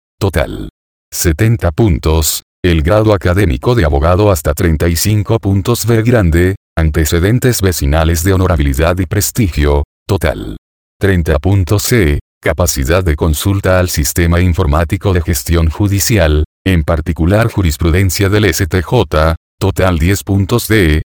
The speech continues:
documento de trabajo de tres carillas sobre perfil del cargo y sus funciones, total treinta puntos C, entrevista personal con el S T J, total sesenta puntos. Once.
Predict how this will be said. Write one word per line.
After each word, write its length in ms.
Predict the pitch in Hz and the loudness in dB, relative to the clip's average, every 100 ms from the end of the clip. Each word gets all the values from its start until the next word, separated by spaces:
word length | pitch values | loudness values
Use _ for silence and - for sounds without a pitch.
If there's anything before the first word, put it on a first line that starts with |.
| - | -4
documento 540 | 71 76 85 92 92 | -4 0 0 2 2
de 80 | 92 | 0
trabajo 500 | 80 85 82 87 104 | 0 2 2 0 0
de 140 | 104 | -2
tres 240 | 104 101 - | 0 -2 0
carillas 460 | 85 90 101 92 | -2 0 0 -2
sobre 340 | 82 87 73 73 | 0 -2 0 0
perfil 420 | - 73 - 95 | 0 -2 -2 -2
del 220 | 95 73 | 0 0
cargo 340 | - 92 90 95 | 0 0 0 -2
y 60 | |
sus 200 | 85 120 | 0 -2
funciones, 760 | - 73 - 117 80 78 82 - _ _ | 0 -2 2 2 2 0 -2 -8 _ _
total 440 | 98 - 117 117 | -4 0 0 0
treinta 400 | - 104 98 113 | 0 0 0 0
puntos 460 | 120 113 67 120 117 | 2 2 2 -2 -2
C, 240 | 90 87 - _ | 0 0 -2 _
entrevista 640 | 80 76 90 104 131 120 | -2 0 0 -2 0 0
personal 420 | - 104 101 90 92 | 0 -2 0 0 0
con 180 | 104 | 0
el 100 | 92 | 0
S 180 | 87 101 | 0 -2
T 160 | 87 92 | -2 -4
J, 500 | - 110 78 78 80 - _ | 0 -2 0 0 0 -4 _
total 380 | - 98 117 123 | -4 -2 0 -2
sesenta 540 | 117 82 - 98 98 - | -2 -2 0 -2 -2 0
puntos. 760 | 101 69 62 58 - - - - _ _ _ | 0 0 -2 -4 -4 -6 -8 -14 _ _ _
Once. 680 | 107 123 90 - 78 62 55 | 0 2 2 0 -2 -4 -8